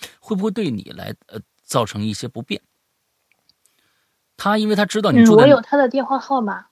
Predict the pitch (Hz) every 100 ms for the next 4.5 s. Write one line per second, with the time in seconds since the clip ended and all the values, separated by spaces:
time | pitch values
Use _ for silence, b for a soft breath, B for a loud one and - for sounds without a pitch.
0 | _ - 131 123 117 107 190 180 170 135
1 | 113 240 233 247 302 294 285 302 302 277
2 | 190 196 285 - 196 233 214 208 196 190
3 | 208 247 254 226 202 233 - 220 208 208
4 | 190 180 - 240